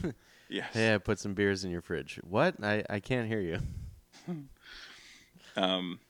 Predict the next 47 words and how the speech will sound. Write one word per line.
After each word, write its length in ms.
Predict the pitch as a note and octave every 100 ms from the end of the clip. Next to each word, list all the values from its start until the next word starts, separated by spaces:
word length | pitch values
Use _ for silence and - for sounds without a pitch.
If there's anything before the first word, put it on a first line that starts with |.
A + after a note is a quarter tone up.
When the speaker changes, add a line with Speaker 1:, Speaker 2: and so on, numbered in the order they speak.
| _ _ _ -
Speaker 2:
<laughs> 1300 | - D#4 B3+ - - _ _ - - - - - -
uh, 280 | F#2 F#2+ F2+ - _ _ -
and 320 | A2+ G#2+ G2
I 80 | A2
opened 260 | C3 C3+
'em 100 | B2+
up, 260 | B2 D#3 - -
and, 400 | A2+ G#2+ G#2 G2+
ac-, 80 | F#2 - -
and 280 | G2+ F#2+ F#2+
lo 80 | G#2+
and 80 | G2
behold, 300 | G2+ G#2+ A2+
the, 180 | F2+ - _
one 180 | - A2
of 120 | A2
the 160 | G#2 G2
ones 400 | G2+ G#2 A2 -
he 120 | A2+
had 260 | A#2 A2+ A2
was 220 | G#2+ A#2
the, 400 | G2+ F2+ F2+ F2 _ _ _ _ _ _ _ _ _ _ _ _ -
the, 220 | F2 F2+
this 280 | E2 A2+ -
one, 220 | C3+ D3+
and 300 | G2+ F#2+ F2+
another 300 | - G2 A2+
one 120 | A2+ G2
was 160 | F2+
that, 300 | F2 E2 -
uh, 140 | D#2+ D2+
Super 340 | - E2+ -
Cluster 440 | - E2 - D2+
you 140 | D2+ D#2+
and 140 | D#2+ D2
Devin 320 | D#2+ D2+ D#2+ C#2+
have 120 | -
been 100 | -
Speaker 1:
Oh, 420 | A#2 C3 C#3 C3+ A2+
Speaker 2:
on 80 | G2
Speaker 1:
yeah, 200 | G#2+ G#2+
Speaker 2:
about, 80 | E2
Speaker 1:
that's 180 | G2+
a 40 | G2+
good 160 | C#2
Speaker 2:
so, 80 | C2
Speaker 1:
one. 160 | D2+